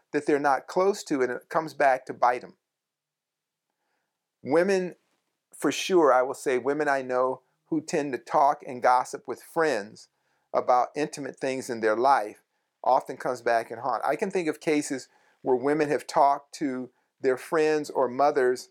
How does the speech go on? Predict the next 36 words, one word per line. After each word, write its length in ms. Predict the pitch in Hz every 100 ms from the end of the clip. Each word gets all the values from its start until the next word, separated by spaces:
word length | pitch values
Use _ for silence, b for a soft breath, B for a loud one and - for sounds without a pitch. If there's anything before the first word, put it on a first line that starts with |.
| _
about 360 | 120 123 123 131
relationship 840 | 120 131 156 156 135 - 139 -
disagreements. 840 | 127 120 123 117 110 95 - - _ _ _ _ _ _ _ _ _ _ _ _ _ -
And 120 | 135
that 180 | 135 131
person 420 | - 165 170 147
will, 180 | 127 - -
the, 220 | 131 -
the, 160 | 135 113 -
the 100 | 131
friends 440 | - 180 175 170
and 120 | 147
the 60 | 127
mother 420 | 127 151 160 151
or 80 | 123
whoever 380 | 139 143 147 127
will 240 | 120 117 -
hate 260 | 185 190 -
that 260 | 131 -
person 480 | 160 131 123 123 117 _ _ _ _ _
for 180 | - 147
all 220 | 143 147
the 80 | 147
time 320 | 147 139 135
they're 120 | 123
together, 480 | 117 117 151 165 151
so 160 | 147 131
they 140 | 127
can 180 | 123 123
never 260 | 131 127 131
have, 180 | 131 - b b - -
have, 260 | 127 143 123
have 260 | 139 139 127
interaction. 640 | 135 123 113 117 - 64 - 127
Give 160 | 135 147
example. 580 | 131 131 131 127 123